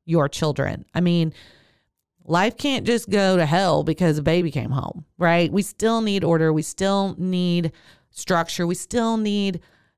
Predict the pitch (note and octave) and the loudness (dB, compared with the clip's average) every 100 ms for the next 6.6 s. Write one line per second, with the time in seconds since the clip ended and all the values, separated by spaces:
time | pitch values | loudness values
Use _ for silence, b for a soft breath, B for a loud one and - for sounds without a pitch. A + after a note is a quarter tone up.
0 | _ - A#3 A3+ F#3+ B3+ - F#3+ D#3+ D#3 | _ -2 2 2 2 -2 -4 -2 -2 0
1 | E3 A3 F3 F#3 - - G#3+ G#3+ G#3 F#3+ | 2 2 2 0 -4 -6 -2 0 0 0
2 | G3 F#3+ E3+ D3 E3 G#3 B2+ - C#3 E3+ | 0 0 -2 -2 0 2 2 -2 -2 2
3 | E3+ G#3 - - G3+ F#3+ F#3 - F3+ G#3 | 2 2 0 0 4 4 2 0 -2 0
4 | D4 D4 C4+ A#3+ B3 - B3+ B3+ A#3+ A#3 | -2 -4 -2 0 0 -2 -2 -2 -2 -2
5 | A3+ A3+ G3+ - - F#3 F#3+ G3+ G3+ E3 | 0 0 0 -4 -4 -2 -2 -2 -2 0
6 | E3+ G3 D#3+ - E3+ | 0 0 -4 -4 -2